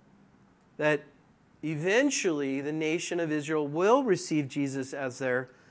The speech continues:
Messiah, but we're seeing this work begin to happen, and much of it is happening because of believers who aren't Jews, and how God is working in and through their life, and they're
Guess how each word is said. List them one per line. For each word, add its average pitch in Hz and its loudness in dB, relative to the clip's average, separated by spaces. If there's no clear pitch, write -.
Messiah, 143 2
but 160 2
we're 160 4
seeing 214 2
this 156 0
work 196 8
begin 147 4
to 135 0
happen, 156 0
and 170 0
much 240 2
of 196 4
it 180 4
is 175 -2
happening 196 0
because 190 -2
of 170 0
believers 190 4
who 180 2
aren't 196 4
Jews, 220 2
and 190 2
how 196 8
God 190 10
is 185 8
working 202 4
in 202 6
and 208 6
through 208 -2
their 190 4
life, 226 2
and 180 0
they're 185 4